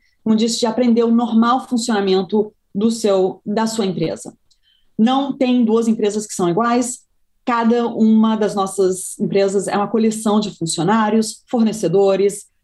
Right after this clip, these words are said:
dispositivos, é, aplicações, aplicações SaaS, é, com certeza também aparelhos de I O T. Tudo isso faz com que o ecossistema digital, aquele footprint digital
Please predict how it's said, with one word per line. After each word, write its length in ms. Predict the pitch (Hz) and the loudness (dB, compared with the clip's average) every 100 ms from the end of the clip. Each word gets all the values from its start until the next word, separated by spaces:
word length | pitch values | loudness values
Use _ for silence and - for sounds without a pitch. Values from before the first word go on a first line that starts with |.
| _ | _
dispositivos, 1200 | - 175 165 165 - 233 214 185 196 185 - - _ _ _ - | -6 -2 0 0 0 2 2 2 2 2 -4 -12 _ _ _ 0
é, 120 | 180 | 2
aplicações, 960 | 185 - 214 202 - 214 208 202 202 - | 2 0 -2 -2 -2 0 0 2 0 -2
aplicações 540 | 160 185 180 175 - | -4 -4 -2 -2 -2
SaaS, 600 | - 214 208 214 - - - _ _ _ 185 | -2 0 0 -2 -8 -10 -14 _ _ _ -2
é, 520 | 170 165 156 151 143 147 143 - - _ _ _ - _ | 0 2 2 0 -2 -6 -10 -14 -18 _ _ _ -20 _
com 120 | - 226 | -2 0
certeza 400 | 226 220 208 202 | 0 -2 -2 -2
também 220 | 196 185 | 0 0
aparelhos 640 | 185 190 196 214 214 208 | 0 0 2 2 2 2
de 120 | - | 0
I 140 | 180 165 | 0 0
O 100 | 160 | -2
T. 400 | - 220 226 220 _ _ - | -2 2 2 0 _ _ -2
Tudo 260 | 403 285 | 0 2
isso 600 | 254 320 - - 247 233 _ _ | 2 2 -2 -2 -2 -2 _ _
faz 300 | 320 349 339 | -2 -2 -2
com 220 | - 254 | 0 0
que 420 | 226 220 196 - - _ 226 | 0 0 0 -2 -10 _ 0
o 140 | 262 | 2
ecossistema 640 | 359 359 359 269 - 220 196 | 2 0 -4 -6 -4 -2 0
digital, 680 | 247 277 262 - 196 160 | -2 -2 -4 -2 0 0
aquele 340 | 160 160 202 202 | 0 -2 -2 -4
footprint 680 | - 370 - - 156 - | -2 -2 -2 -4 -2 -4
digital 680 | - 196 190 - 180 156 | -4 -4 -4 -2 -2 -2